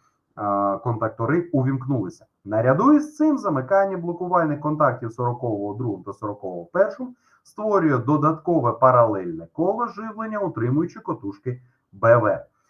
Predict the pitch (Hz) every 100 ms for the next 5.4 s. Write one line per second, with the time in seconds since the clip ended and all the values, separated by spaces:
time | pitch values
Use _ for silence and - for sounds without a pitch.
0 | _ _ 202 196 139 - - 104 - 143
1 | 185 190 196 175 165 202 180 - 127 117
2 | 120 123 127 113 101 117 120 107 - 104
3 | 104 113 113 110 117 107 101 110 107 101
4 | 104 104 - 113 113 104 90 90 82 107
5 | 147 165 196 214